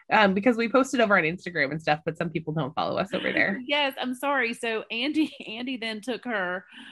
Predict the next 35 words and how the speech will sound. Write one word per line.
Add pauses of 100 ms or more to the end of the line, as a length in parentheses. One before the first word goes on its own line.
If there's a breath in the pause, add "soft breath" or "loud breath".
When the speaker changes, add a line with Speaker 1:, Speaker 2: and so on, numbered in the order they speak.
(120)
Speaker 2:
um,
home
with
him
and
let
her
take
a
nap,
and
then
he
took
her
to
the
doctor,
and
she
did
have
a
positive
covid
test. (680)
Speaker 1:
That's
Speaker 2:
And
Speaker 1:
so
Speaker 2:
we
don't
Speaker 1:
wild. (120)
Speaker 2:
Yeah. (180)
So
she,